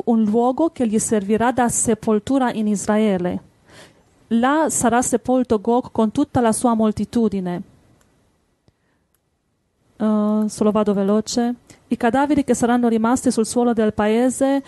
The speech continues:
saranno sepolti lì." Quindi parla chiaramente che in Israele sarà sepolto Gog, che sappiamo che è l'anticristo. Però Laura dice:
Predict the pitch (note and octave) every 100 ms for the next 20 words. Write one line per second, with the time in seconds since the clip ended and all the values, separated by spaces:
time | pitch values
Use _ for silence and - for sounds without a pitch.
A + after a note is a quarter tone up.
0 | - - - A#3 A#3 B3 A#3 A#3+ - A#3+
1 | A#3 A#3 A3 G#3 F#3+ G3 _ _ _ _
2 | _ _ _ _ _ - A#3+ A#3 B3 B3+
3 | B3+ A#3+ A3+ A#3+ B3 A#3 A3 G3 G#3 A3
4 | C#4 D#4 A3+ G#3 G#3+ G#3+ G#3 G#3 F#3 G#3+
5 | B3+ - G#3+ G3 G#3+ G#3+ A3 A3 - A3
6 | G#3 G3 - F#3 - F3 F3+ - - -
7 | - - B3+ B3+ A#3 A#3+ B3+ B3 A#3+ -
8 | A3+